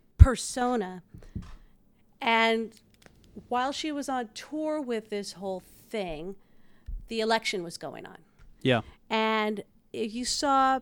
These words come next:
Speaker 1: people like Katy Perry, who's a similar level, was pop star,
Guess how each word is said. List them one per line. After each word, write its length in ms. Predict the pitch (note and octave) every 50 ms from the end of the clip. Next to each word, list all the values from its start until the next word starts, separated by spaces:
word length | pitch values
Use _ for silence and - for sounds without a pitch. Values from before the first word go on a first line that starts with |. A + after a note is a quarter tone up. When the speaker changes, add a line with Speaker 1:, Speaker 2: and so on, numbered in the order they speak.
| - _
Speaker 1:
people 580 | - - B3+ B3+ B3 - - A#3 A#3 A#3 A3+ G#3+
like 440 | G#3 G3 F#3+ F#3+ F#3 F#3 F#3 F3 - _ _ _ _ _ _ _ _ _ _ _ _ _ - -
Katy 340 | - - A3+ G3+ G3 G3 F#3+
Perry, 540 | - - G3+ F#3+ F#3+ F#3+ G#3+ C#4+ F4+ - - -
who's 160 | B3 A3+ -
a 60 | G3+ F#3
similar 500 | - - G3+ F3+ F3+ E3+ E3+ E3+ E3+ E3+
level, 540 | E3+ E3+ E3+ E3 E3+ E3 E3+ E3+ F3 F#3 F#3+
was 280 | G3+ G#3 G3 G3+ G#3 G3+ G#3 G#3+ - - _ _ - _ _
pop 260 | - G3+ D#3+ - -
star, 540 | - - - - F#3+ F#3 F#3+ G3 G#3 G#3+ G#3+